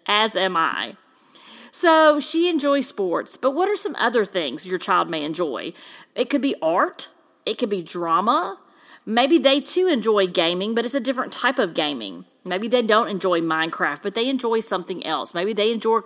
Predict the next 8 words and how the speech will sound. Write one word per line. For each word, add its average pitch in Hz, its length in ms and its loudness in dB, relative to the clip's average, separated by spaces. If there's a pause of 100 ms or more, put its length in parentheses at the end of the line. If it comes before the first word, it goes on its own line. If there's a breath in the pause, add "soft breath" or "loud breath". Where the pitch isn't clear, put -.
(160)
enjoy 208 420 -2
actually 214 340 -4
coding. 226 680 -2 (500 loud breath)
Uh, 233 240 4
maybe 247 240 2
they 370 220 0
enjoy 302 300 0
photography 220 1040 2